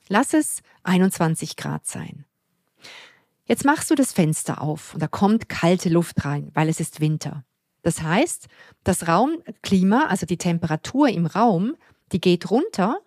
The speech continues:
und kaum machst du das Fenster wieder zu,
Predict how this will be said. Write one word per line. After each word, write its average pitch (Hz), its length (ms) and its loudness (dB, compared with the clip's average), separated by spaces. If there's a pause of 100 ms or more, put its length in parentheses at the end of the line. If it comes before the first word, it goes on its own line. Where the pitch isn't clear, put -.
(760)
und 226 360 4 (220)
kaum 339 300 4
machst 349 240 -2
du - 20 2
das 254 180 -2
Fenster 240 420 0
wieder 190 220 -2
zu, 320 440 2